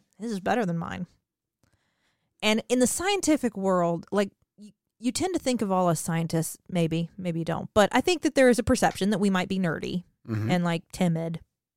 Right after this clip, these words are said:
Speaker 1: and probably nice. But if you've made a groundbreaking vaccine that can prevent this congenital rubella syndrome, this terrible outcome. And then all of a sudden you find out that this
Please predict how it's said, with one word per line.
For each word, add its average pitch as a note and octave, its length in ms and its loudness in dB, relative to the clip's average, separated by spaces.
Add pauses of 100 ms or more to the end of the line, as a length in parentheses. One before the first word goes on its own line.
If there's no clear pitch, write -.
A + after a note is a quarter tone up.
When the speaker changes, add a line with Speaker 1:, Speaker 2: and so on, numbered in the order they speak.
(100)
Speaker 1:
and E3 380 -2 (880)
probably F3 260 2
nice. - 400 -6 (440)
But G#3 360 4
if A3+ 180 0
you've C#4+ 300 4
made A3+ 560 4
a F#3 80 4
groundbreaking G3 1160 2 (440)
vaccine F3+ 1000 2
that F3+ 200 0
can F#3+ 160 2
prevent F3 560 2
this E3+ 340 -2 (220)
congenital F3+ 400 2
rubella D#3+ 240 0
syndrome, E3+ 260 -4
this E3+ 140 -4
terrible E3+ 380 -2 (440)
outcome. F3+ 460 4 (480)
And G#3 260 4
then B3+ 320 4
all G3+ 140 4
of A3+ 60 0
a A#3 60 2
sudden G#3+ 280 0
you G3+ 120 2
find G3 320 0
out F#3+ 200 4
that F#3 180 -4
this F#3 180 -4